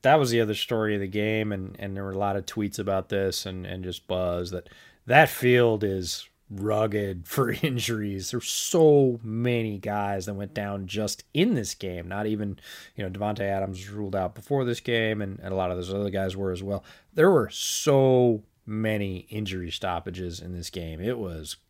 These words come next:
carnage. Guys were going down left and right. Guys laying on the field. Guys carted off the field.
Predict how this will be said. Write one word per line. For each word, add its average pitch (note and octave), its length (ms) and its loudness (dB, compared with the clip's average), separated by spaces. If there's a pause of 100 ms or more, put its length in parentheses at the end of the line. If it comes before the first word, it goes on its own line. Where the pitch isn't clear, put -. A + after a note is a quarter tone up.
(140)
carnage. F#2 680 -8
Guys F#2+ 360 -6
were F#2 80 -8
going F2+ 240 -10
down E2 300 -8
left E2 240 -12
and E2+ 120 -12
right. G#2+ 480 -2 (480)
Guys D#2+ 360 -8
laying E2+ 200 -12
on E2 60 -12
the E2+ 60 -14
field. G#2+ 360 -4
Guys D2+ 220 -10
carted D2 360 -8
off A#2+ 300 -4
the A#2 100 -10
field. G#2 560 -4